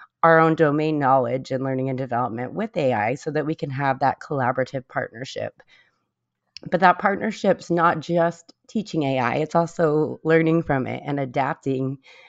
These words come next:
because of what it's doing. So part of that involves evolving our learning and development foundations, our different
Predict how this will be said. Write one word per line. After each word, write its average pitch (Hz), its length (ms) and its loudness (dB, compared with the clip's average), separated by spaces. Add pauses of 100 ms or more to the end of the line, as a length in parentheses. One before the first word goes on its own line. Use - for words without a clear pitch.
(200)
because 156 380 2
of 165 160 0
what 123 220 -2
it's - 260 -4
doing. 143 400 -2
So 127 400 -2 (580)
part 190 180 8
of 165 100 8
that 160 220 8
involves 147 480 4 (1000)
evolving 170 540 4
our 143 120 4
learning 117 260 -4
and 131 100 -2
development 131 480 -2
foundations, 135 800 -2
our 143 200 -2
different 139 480 -2